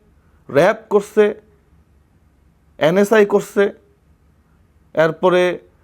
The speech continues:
ডিজিএফআই করছে। লজ্জাজনক, লজ্জাজনক ভাই। তুমি যেভাবেই বলো না কেন, লজ্জাজনক এটা, লজ্জাজনক এটা।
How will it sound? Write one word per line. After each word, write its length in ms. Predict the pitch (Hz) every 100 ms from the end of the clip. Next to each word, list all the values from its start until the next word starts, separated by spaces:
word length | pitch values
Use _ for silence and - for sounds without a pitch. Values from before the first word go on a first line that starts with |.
| _ _
ডিজিএফআই 580 | 147 214 196 208 185 165
করছে। 320 | 127 - - 104 _ _ _ _ _ _ _ _ _ _ _ _ _ -
লজ্জাজনক, 760 | 185 135 123 104 101 - _ _ _ _ _ _ _ _ _ _ _ _ -
লজ্জাজনক 600 | 120 - 113 107 107 -
ভাই। 160 | - 101 _ _ _ _ _ _ _ _ _
তুমি 200 | - 160
যেভাবেই 500 | 190 175 175 180 214
বলো 220 | 262 202 165
না 140 | 175
কেন, 180 | 240 247
লজ্জাজনক 600 | 285 202 143 147 120 107
এটা, 200 | 117 113 104 _ _ _ _ _ _ _ _ _ _ -
লজ্জাজনক 540 | 381 - 311 180 139
এটা। 180 | -